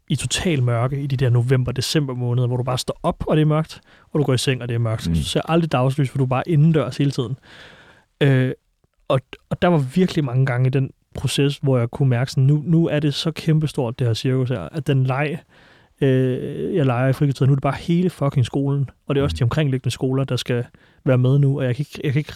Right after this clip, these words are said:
Speaker 1: rigtig forklare legen, altså længere til folk. Og det var meget sygt, og derfor så begyndte jeg at,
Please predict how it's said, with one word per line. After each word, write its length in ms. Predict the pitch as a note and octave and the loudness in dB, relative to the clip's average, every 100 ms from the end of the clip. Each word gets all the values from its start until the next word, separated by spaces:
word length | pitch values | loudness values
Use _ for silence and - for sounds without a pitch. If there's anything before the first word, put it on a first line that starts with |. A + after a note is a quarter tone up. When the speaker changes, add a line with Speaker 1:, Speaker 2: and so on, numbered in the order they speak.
| - | -4
Speaker 1:
rigtig 400 | D#3 - A#2 G2+ _ _ | -4 -4 -6 -8 _ _
forklare 500 | - B2+ - B2+ A2+ | -8 -6 -2 -2 -2
legen, 360 | A#2+ B2+ A2 G2 _ _ _ _ _ _ - | -2 -2 -4 -8 _ _ _ _ _ _ -4
altså 160 | - | 0
længere 280 | A#2+ B2 C3+ | 0 0 0
til 120 | B2+ | -2
folk. 360 | A#2+ C3+ - - _ _ _ _ - _ - _ _ | -4 -4 -4 -12 _ _ _ _ -20 _ -20 _ _
Og 120 | - - | -6 2
det 60 | |
var 60 | E3+ | 4
meget 200 | D#3 E3 | 4 2
sygt, 260 | F#3 C#3+ - - | -2 -4 -8 -18
og 120 | - | -4
derfor 200 | E3 F3+ | -4 -2
så 160 | E3+ E3 _ _ | -4 -6 _ _
begyndte 360 | D#3 F3 D#3 C#3 | -2 2 2 0
jeg 100 | C#3 _ _ _ _ _ _ _ _ _ | -6 _ _ _ _ _ _ _ _ _
at, 340 | C#3 B2+ B2+ | -2 2 0